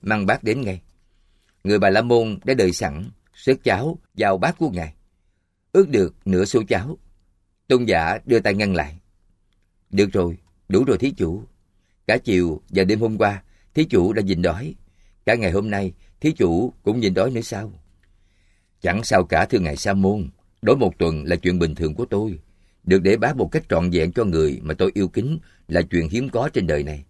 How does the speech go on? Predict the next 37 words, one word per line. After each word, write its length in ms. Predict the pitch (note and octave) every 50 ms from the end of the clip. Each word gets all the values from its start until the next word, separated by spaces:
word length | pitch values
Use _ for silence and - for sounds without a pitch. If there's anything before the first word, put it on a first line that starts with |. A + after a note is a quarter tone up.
| _ _ _ _ _ _ _ _ _
Tôi 120 | - G#2 G2
chọn 440 | - F#2 D#2+ D2+ D#2 E2 E2+ - - _ _
cái 100 | C#3 C#3
lợi 180 | - - B2+ -
to 100 | F#2+ F#2
lớn 240 | F2+ F#2 G#2 C3 D3
hơn 200 | B2+ G#2 F2+ E2 D2
vậy." 140 | D2 B1+ - _ _ _ _ _ _ _ _ _ _ _ _ _ _ _ _ _ _ _ _ _ _ _ _ _ _ _ _ _ _ _ _
Sau 220 | _ - - B2+ A2+
khi 360 | - B2+ A2+ A2+ A2 A2 G2
nhận 260 | G2 G2 G2+ G2+ G#2
đầy 140 | G2 F#2 F2+
bát, 260 | D#2+ G#2+ C#3 D#3 - - - _ _ _ _ _ _ _ -
muốn 140 | C#3+ E3
để 120 | E3 C3 C3
người 160 | C3 A#2+ G2+
Bà 120 | F2+ F#2
La 100 | F2+ F#2+
Môn 360 | G#2+ A2+ A2+ A2 G#2+ G#2 G2 F#2 - G2
hoan 180 | A#2 A#2+ G#2+
hỷ, 340 | F2 F2+ E2 D2 E2 G#2+ A#2+ - _ _ _ _ _ _ _
tôn 200 | - B2 A#2 A2+
giả 300 | G2 F2+ E2 D#2+ D#2+ F2+
sẽ 160 | G#2 - C#3+ C3
lệ 140 | A2+ F2+
phất 200 | - - D#3 F3 - _ _ _ _ _
ngồi 220 | - F#2+ G2 F#2+ F2
xuống 360 | - - A2 A2 C#3 F3 - - - - _ _
và 120 | - G2+ G#2
độ 180 | F#2+ F#2+ F#2+
thực 200 | F#2+ G2+ F#2 E2+
ngay 100 | A2+ B2+
tại 200 | - - E2 D#2+ D2+
chỗ. 240 | - F2+ C#2 C2 F#2+ G2 _ _ _ _ _ _ _ _ _ _ _ _
Ngài 140 | - G#2 G#2+
dùng 200 | G2+ G2+ G2+ G2
xong, 280 | F2 - A#2+ G#2+ G#2